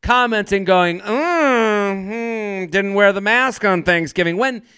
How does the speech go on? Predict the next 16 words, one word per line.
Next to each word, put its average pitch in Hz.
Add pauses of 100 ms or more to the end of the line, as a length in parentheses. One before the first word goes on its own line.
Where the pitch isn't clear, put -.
(140)
they 415
did 269
as 202
much 180
as 151
they 151
could. 139
They 254
were 226
all 170
trying. 147
They 180
made 202
a 170
special 208
event 175